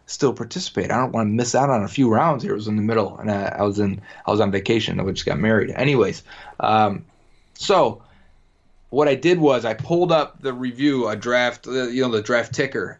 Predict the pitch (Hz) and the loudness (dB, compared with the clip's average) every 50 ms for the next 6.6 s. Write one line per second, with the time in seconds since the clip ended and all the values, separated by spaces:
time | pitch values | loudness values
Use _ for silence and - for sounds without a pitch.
0 | _ - 117 113 113 110 - _ _ _ _ _ _ _ - - - - 120 123 | _ -4 -4 -4 -4 -4 -8 _ _ _ _ _ _ _ -20 -10 -4 -2 -2 -2
1 | 120 - - 165 180 170 - 190 175 160 139 127 - 139 120 - 113 107 - 113 | -2 0 0 0 0 0 0 0 0 0 0 -2 -2 -4 -4 -4 -4 -6 -6 -6
2 | 107 107 113 117 120 - 113 113 113 110 101 - 101 92 95 - - - - - | -6 -6 -6 -8 -6 -6 -4 -4 -2 -2 -4 -4 -4 -4 -4 -4 -6 -10 -12 -8
3 | - 101 104 113 120 127 139 143 151 151 147 135 - - - - 143 143 147 170 | -4 -2 2 2 4 4 4 4 4 2 2 0 -4 -6 -2 2 4 6 6 4
4 | 175 175 175 175 180 185 180 - - 196 170 156 160 156 151 151 147 139 127 120 | 4 4 4 4 4 2 0 -2 0 2 4 4 6 6 6 6 4 4 0 -2
5 | 120 117 131 135 135 - 139 131 127 - 131 127 120 - 113 110 110 110 110 117 | -2 0 0 -2 0 -2 -2 -2 -2 -2 -2 -2 -2 -4 -6 -4 -4 -2 -2 -2
6 | 117 113 - 107 107 107 - 110 104 101 - | -2 -2 -4 -6 -4 -2 -2 -2 -2 -4 -8